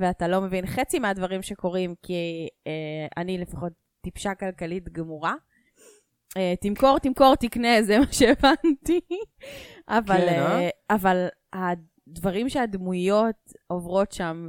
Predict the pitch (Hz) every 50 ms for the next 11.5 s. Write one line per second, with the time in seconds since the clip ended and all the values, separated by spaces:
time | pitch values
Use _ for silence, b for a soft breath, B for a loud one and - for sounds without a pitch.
0 | 165 165 170 170 170 185 - - 208 - - _ - - 240 233 226 226 226 226
1 | - - - - - 220 202 202 202 - - 190 185 185 - - - - - -
2 | 180 175 185 175 170 165 - b b b b b b b b _ _ _ _ _
3 | _ - 208 214 208 - - - - - 254 285 - - 285 277 269 - - -
4 | - 214 208 202 214 220 220 214 214 220 214 214 214 214 - 220 202 196 196 190
5 | 196 190 - _ _ _ _ - - 226 208 208 202 180 196 208 214 220 208 -
6 | 214 202 196 196 202 202 202 196 196 196 190 190 _ _ _ _ _ _ _ _
7 | _ _ _ _ _ _ - 202 208 233 233 - 226 208 208 196 208 220 - 202
8 | 185 185 190 190 180 180 - 135 135 131 123 120 123 202 208 220 - - - -
9 | - - 208 208 190 185 190 - 254 254 247 240 240 - - - - - 214 -
10 | - 214 226 - 208 190 180 - 202 185 185 190 - 190 175 175 - - 165 165
11 | 170 202 226 247 233 226 220 220 226